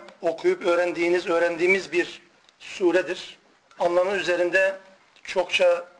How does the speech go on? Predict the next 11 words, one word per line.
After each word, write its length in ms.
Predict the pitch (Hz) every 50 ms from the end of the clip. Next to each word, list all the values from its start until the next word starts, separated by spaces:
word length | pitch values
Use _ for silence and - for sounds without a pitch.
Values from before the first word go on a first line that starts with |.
| _ _ _ _ _ _
kafa 300 | - - 160 - 196 190
yorduğumuz 460 | 185 180 175 165 175 175 196 196 160
bir 100 | 151 156
suredir. 640 | - - 185 160 151 151 151 165 180 - - - - - _ _ _ _ _ - - - - - - _ _ _ _ 170
Aleyhissalatu 580 | 160 175 175 - - 190 180 190 190 190 190
vesselamın 500 | 185 175 - 214 190 190 190 196 208 214
ifadesinden 640 | 196 185 - 190 185 175 185 175 - 190 180 190 196
hareketle 540 | 175 185 180 185 175 - 190 185 - 190 190
günde 480 | 160 165 180 180 175 185 196 190 196 - - - - _ _ _ _ _ -
defalarca 720 | 156 143 180 180 175 196 190 185 208 214 185 170 180 -
tekrar, 760 | - 185 175 170 - 175 185 180 175 - - - - - -